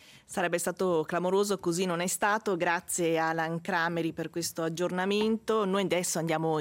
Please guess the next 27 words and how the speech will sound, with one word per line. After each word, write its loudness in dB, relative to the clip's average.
in 0
Germania, 2
dove 0
a -2
sorpresa 0
c'è 0
stato 0
un 0
calo 0
degli 0
ordini 0
manufatturieri 0
nel 2
mese 2
di -4
agosto. 0
L'industria, 0
in 0
quello 0
che -8
viene -2
considerato -4
il -2
paese 0
locomotiva 2
dell'economia 0
europea, 4